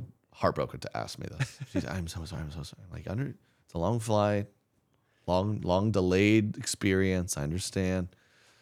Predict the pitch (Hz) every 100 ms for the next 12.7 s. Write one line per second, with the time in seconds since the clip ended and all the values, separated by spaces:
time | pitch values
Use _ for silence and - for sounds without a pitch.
0 | _ _ - 76 78 76 73 73 87 _
1 | 101 - - _ _ _ _ - - 160
2 | - 117 110 117 131 123 113 123 120 101
3 | 107 - 107 123 - 104 110 110 - -
4 | - _ _ _ _ _ - 131 151 170
5 | 170 160 160 131 104 95 - _ _ -
6 | 185 175 135 165 175 160 151 147 - -
7 | - 139 - 120 110 104 98 95 90 113
8 | 113 117 - 117 - 101 98 98 92 -
9 | _ _ _ 123 143 139 139 120 120 98
10 | 110 117 117 104 127 117 110 104 - -
11 | - _ _ _ 117 110 117 104 - 113
12 | 131 104 104 90 117 104 117